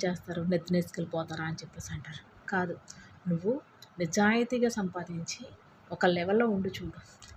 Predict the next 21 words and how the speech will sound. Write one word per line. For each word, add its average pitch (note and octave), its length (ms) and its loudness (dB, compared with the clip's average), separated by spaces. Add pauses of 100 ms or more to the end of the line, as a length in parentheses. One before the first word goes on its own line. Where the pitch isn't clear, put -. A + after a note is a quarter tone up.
నిన్ను F#3+ 180 4
చీ A3 340 2
అన్నవాళ్ళు F#3+ 480 0
కానీ, E3+ 380 -2
లేదంటే F3 480 0
నిన్ను F3 440 2 (260)
ఎగతాళి G3+ 400 4 (100)
చేస్తున్న F3+ 400 0
వాళ్ళు E3 240 -6
కానీ, E3 340 -4
నిన్ను F3 260 4
అవమానించిన F3+ 680 0
వాళ్ళు E3 160 -4
కానీ E3+ 360 -8
వెనక, F3+ 400 -2
నీ G3+ 240 4
వెనక F3+ 280 -2 (180)
కుక్కలు - 440 -4 (100)
కుక్కలుగా F3+ 400 -4
పరిగెట్టుకుని E3 460 -8
వస్తారన్నమాట. D#3 580 -12